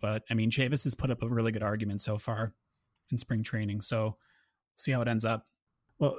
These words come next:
Speaker 2: I mean, this is what we were talking about with Boston, right? There's just so many interesting fringe players. Like, Arroyo's been insane in spring.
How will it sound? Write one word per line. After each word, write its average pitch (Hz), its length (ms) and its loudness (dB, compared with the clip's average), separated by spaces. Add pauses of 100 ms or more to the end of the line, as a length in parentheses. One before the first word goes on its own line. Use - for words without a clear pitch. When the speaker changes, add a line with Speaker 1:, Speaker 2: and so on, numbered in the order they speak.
Speaker 2:
I 120 60 6
mean, 113 160 4
this 120 180 6
is 117 100 2
what 120 120 8
we 98 80 6
were 92 80 4
talking 113 320 0
about 85 220 4
with 80 140 -4
Boston, 92 400 2
right? 92 180 2
There's 90 240 0
just - 220 4
so 95 160 4
many 90 260 0
interesting 87 500 -2
fringe 85 360 -4
players. 80 400 0
Like, 82 200 0
Arroyo's 127 460 2
been 98 200 -2
insane 104 640 2
in 78 120 -2
spring. - 400 -4